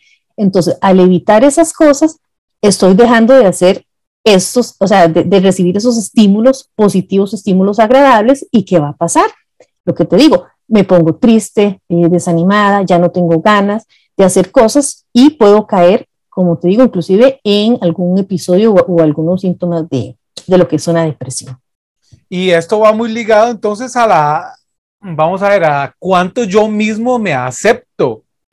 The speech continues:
Speaker 2: porque digamos, uno no es, ¿cómo es que dicen? Eh, una monedita de oro para caerle bien a todo mundo.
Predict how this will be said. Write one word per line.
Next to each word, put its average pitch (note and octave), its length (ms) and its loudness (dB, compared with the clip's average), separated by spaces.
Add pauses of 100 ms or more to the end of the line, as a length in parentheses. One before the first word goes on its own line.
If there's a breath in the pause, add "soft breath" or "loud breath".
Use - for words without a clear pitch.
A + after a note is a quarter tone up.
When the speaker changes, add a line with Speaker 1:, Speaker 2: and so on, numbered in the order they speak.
(140)
Speaker 2:
porque F3 480 -2
digamos, F#3+ 640 0 (580)
uno G#3+ 300 -4
no A#3+ 200 -4
es, C4 440 -6
¿cómo G3 200 -10
es G#3+ 100 -6
que G#3 120 0
dicen? A#3+ 500 -4 (560 soft breath)
Eh, D3 720 0 (140)
una A3+ 380 -2
monedita A3+ 680 -2
de G#3 140 0
oro A#3+ 280 0
para A3+ 280 -2
caerle F#3+ 440 -6
bien G3+ 200 -6
a G#3 80 -6
todo G#3+ 240 -6
mundo. D#3 360 -14